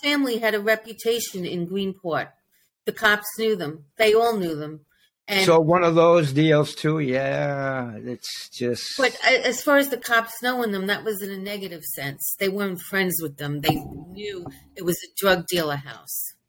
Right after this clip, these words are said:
Speaker 2: Well, sometimes that works on the opposite premise too. There's no br-, there's no more supportive than the law officials, and sometimes their hands are tied because of the stupid system.
Speaker 1: Yes.
Speaker 2: And they get
Speaker 1: Yeah.
Speaker 2: all anxiety and frustrated and
Speaker 1: Yeah, the, um,
Speaker 2: disappointed. Yeah,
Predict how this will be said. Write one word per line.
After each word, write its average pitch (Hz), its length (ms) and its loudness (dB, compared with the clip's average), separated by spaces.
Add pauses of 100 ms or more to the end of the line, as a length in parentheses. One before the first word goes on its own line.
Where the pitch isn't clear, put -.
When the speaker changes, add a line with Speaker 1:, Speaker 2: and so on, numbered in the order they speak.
(240)
Speaker 2:
Well, 175 80 4
sometimes 311 360 2
that 269 160 2
works 269 220 4
on 254 120 4
the 254 80 4
opposite 285 400 0
premise 214 300 2
too. 277 160 -2
There's 202 180 2
no 233 140 4
br-, 240 200 4
there's 202 300 0
no 240 200 2
more 247 300 4
supportive 233 760 0
than 240 200 4
the 233 160 4
law 226 340 4
officials, 240 540 2
and 214 100 -6
sometimes 247 500 0
their 285 300 -2
hands 233 420 2
are 156 80 0
tied 143 460 -4
because 147 320 -2
of 143 100 -6
the 135 80 -12
stupid 147 380 -10
system. - 640 -10 (140)
Speaker 1:
Yes. 170 240 4
Speaker 2:
And 196 340 0
they 233 200 2
get 220 160 6
Speaker 1:
Yeah. 202 60 4
Speaker 2:
all 170 240 4
anxiety 156 680 2
and 131 180 -4
frustrated 123 800 -4
and 107 280 -8 (920)
Speaker 1:
Yeah, 196 200 6
the, 165 120 4
um, 165 60 6
Speaker 2:
disappointed. 156 640 2
Yeah, 226 180 0